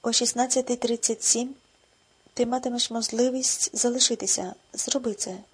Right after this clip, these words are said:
і залишся». До цієї дати лишався місяць. Августина швидко написала адресу і помчала на пошту. Двадцять сьомого грудня, пізно вночі, коли на заставу, де служив другий, надійшов цей лист,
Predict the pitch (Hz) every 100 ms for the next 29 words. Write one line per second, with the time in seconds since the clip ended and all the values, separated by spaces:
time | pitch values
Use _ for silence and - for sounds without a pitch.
0 | _ - 226 254 226 - - - - _
1 | _ _ _ _ _ _ _ _ _ _
2 | _ 214 214 - 214 202 214 233 233 220
3 | 220 214 214 208 214 226 247 - - -
4 | - - - _ - 220 220 233 240 240
5 | 240 254 254 226 220 226 226 220 214 214
6 | 269 - 247 - 226 202 202 208 208 104
7 | - 98 - - 208 _ _ _ _ _
8 | _ _ - 220 247 247 233 - 220 226
9 | 220 214 214 214 208 233 233 233 226 -
10 | 214 226 - - - - - 226 233 226
11 | 226 233 - 254 226 220 220 233 226 214
12 | 226 247 220 202 208 226 220 226 - 202
13 | 202 254